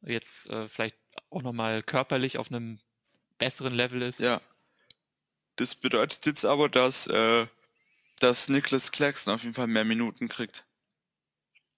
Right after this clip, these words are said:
Speaker 1: Das ist aber eigentlich auch was, was Gutes. Also
Speaker 2: Auf
Speaker 1: Nicholas
Speaker 2: jeden
Speaker 1: Claxton
Speaker 2: Fall.
Speaker 1: hat auch extrem viel Potenzial.
Speaker 2: Auf jeden Fall. Und das, das zeigt halt, dass, äh, weiß nicht, die Nets halt eine sehr nice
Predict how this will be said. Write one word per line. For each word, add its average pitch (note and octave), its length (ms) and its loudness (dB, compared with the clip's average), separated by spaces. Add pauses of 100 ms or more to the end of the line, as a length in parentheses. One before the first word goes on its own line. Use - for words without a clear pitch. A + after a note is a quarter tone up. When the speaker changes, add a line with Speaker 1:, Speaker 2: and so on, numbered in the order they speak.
(200)
Speaker 1:
Das A2+ 100 -6
ist A2+ 120 -4
aber A#2+ 120 2
eigentlich B2 180 0
auch B2 120 -2
was, B2 240 -10
was A#2 120 -8
Gutes. C3+ 380 -10
Also G#2+ 160 -6
Speaker 2:
Auf A#2 140 2
Speaker 1:
Nicholas - 60 -4
Speaker 2:
jeden A2 160 2
Speaker 1:
Claxton A#2 160 2
Speaker 2:
Fall. A#2 100 -2
Speaker 1:
hat A#2+ 100 -4
auch A#2+ 100 -2
extrem A#2 360 -6
viel A2+ 100 -10
Potenzial. A2+ 540 -8
Speaker 2:
Auf A2+ 140 -6
jeden A2+ 120 -6
Fall. A#2 360 0
Und - 360 -8
das, - 340 -8
das - 280 -6
zeigt B2+ 360 2
halt, A2 320 2 (520)
dass, - 380 0
äh, G#2 380 2 (1400)
weiß C3 240 0
nicht, A2 240 -10 (920)
die A2+ 200 0
Nets A#2 400 2
halt A#2 340 2 (560)
eine B2+ 160 0
sehr C3+ 260 4
nice C3+ 440 4